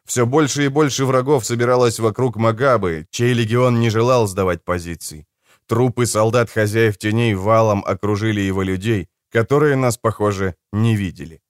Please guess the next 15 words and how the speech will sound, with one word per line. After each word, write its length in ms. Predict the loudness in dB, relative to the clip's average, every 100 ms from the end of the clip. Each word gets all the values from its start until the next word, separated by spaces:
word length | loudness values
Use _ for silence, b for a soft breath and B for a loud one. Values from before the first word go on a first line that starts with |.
| _ _ -4
Несмотря 500 | -2 0 0 2 2
на 120 | 0
всё 240 | 0 -2 0
противодействие, 1080 | -2 -2 -2 -2 0 -2 -2 -4 -4 -2
он 220 | -2 -2
двинулся 560 | 0 0 0 -2 -4 -8
к 100 | -8
городу. 500 | -6 -6 -8 -12 -20 _ _ _ _
Мы 200 | -2 0
с 120 | 0 0
Мургеном 580 | 0 2 0 0 0
собрали, 460 | 0 0 0 2 0
пожалуй, 440 | 0 0 2 0
тысячи 440 | 0 -4 -4 -6 -8
три, 340 | -6 -4 -4